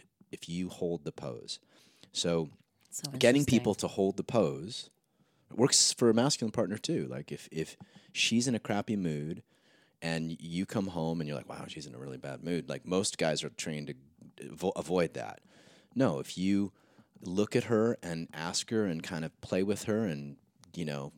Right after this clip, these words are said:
Speaker 1: um, project the love in your heart and you're conscious and you're breathing and you're grounded,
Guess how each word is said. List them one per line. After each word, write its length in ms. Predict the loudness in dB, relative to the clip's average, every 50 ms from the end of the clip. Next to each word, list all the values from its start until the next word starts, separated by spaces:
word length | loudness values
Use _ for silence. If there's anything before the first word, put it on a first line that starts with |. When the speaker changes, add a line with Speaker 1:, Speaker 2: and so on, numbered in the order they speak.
| -20 _ _ _ _ _ _ _ -20 -20 -20 _ _ _ _
Speaker 1:
um, 420 | -14 -12 -10 -10 -10 -12 -14 -16 -20 _ _ _ _ -8 -8 -8 _ _ _ _ _ _
project 540 | -12 -8 -4 -4 -2 -2 -4 -6 -8 -14 -10
the 80 | -8 -6
love 680 | -4 -2 -2 0 0 -2 -2 -4 -8 -14 -16 -18 -18 -20 _ _ _ _ _ _
in 120 | -8 -6
your 100 | -6 -6
heart 420 | -6 -6 -6 -4 -4 -4 -4 -4 -4
and 220 | -6 -10 -12 -14 -18
you're 120 | -18 -18 -18
conscious 600 | -14 -8 -6 -6 -4 -2 0 0 2 2 0 -2
and 100 | -4 -6
you're 80 | -8 -8
breathing 540 | -4 -2 0 2 2 2 2 2 2 2 0
and 80 | -2 -6
you're 100 | -8 -8
grounded, 580 | -4 -2 -2 0 0 0 0 0 0 0 -2